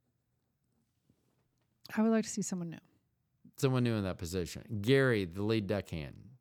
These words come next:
Speaker 2: S-, him or someone new?
Speaker 1: I like Gary.
Speaker 2: You like Gary?
Speaker 1: Gary, yeah.
Speaker 2: Okay. Uh, Daisy, the lead steward.
Speaker 1: Someone new.
Speaker 2: Ah,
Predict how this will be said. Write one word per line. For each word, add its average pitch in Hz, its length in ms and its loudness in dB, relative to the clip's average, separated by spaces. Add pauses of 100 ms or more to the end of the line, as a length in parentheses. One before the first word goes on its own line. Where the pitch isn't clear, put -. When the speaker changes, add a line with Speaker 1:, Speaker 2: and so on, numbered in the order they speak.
(520)
Speaker 2:
S-, - 280 -10
him 131 260 0
or 131 80 0
someone 110 360 -2
new? 87 60 -2
Speaker 1:
I 233 40 -2
like 202 220 -4
Gary. 165 360 -10 (600)
Speaker 2:
You 110 80 -2
like 113 180 0
Gary? 120 260 0
Speaker 1:
Gary, - 200 -8
yeah. 90 180 -10 (380)
Speaker 2:
Okay. 107 240 -4 (540)
Uh, 110 340 2
Daisy, 104 560 0 (120)
the 110 100 0
lead 117 460 2
steward. 80 680 -4 (360)
Speaker 1:
Someone 185 340 -2
new. 175 180 -6 (880)
Speaker 2:
Ah, 117 200 -4